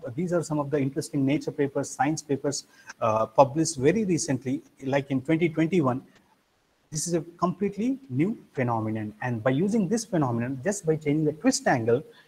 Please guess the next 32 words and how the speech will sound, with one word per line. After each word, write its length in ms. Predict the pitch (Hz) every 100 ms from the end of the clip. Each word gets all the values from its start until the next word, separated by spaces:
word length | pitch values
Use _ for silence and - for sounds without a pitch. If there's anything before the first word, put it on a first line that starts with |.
| _
you 120 | 131
can 220 | - 147 - - - -
modulate 640 | 127 117 123 147 160 185 180
the 60 |
properties 540 | 143 127 - 131 147 -
of 80 | -
intrinsic 540 | 131 131 160 165 - 131
graphene, 460 | 123 117 - 190
which 140 | 151 127
is 100 | 127
a 40 |
normal 360 | 120 120 131 131
metallic 460 | 113 - 131 180 -
or 160 | 123 113
a 40 |
semi-metal, 640 | - 113 135 139 139 247 - - _ -
to 300 | 220 339 - -
superconducting. 920 | - 135 120 117 107 104 - 117 107 - _
That 160 | 117 -
is, 240 | 208 - - _ _ _ _ _ _ _ _ -
by 140 | 143
varying 420 | 120 156 240 277 233
the 120 | - -
angle 260 | 147 185 214
between 400 | 160 156 190 -
two 120 | 214
D 100 | 214
material 460 | 185 165 180 180 156
layers, 340 | 135 117 - - - -
not 160 | 117
only 220 | 196 220
graphene, 420 | 180 156 156 143